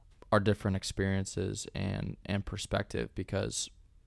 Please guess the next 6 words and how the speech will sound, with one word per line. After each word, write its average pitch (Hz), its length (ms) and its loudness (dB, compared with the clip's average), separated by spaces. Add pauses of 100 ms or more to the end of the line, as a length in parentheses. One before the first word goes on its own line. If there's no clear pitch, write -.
(1000)
with 110 260 2
my 101 120 4
brother, 107 540 6 (880)
like, 95 140 -2
he - 160 0
was, 98 720 2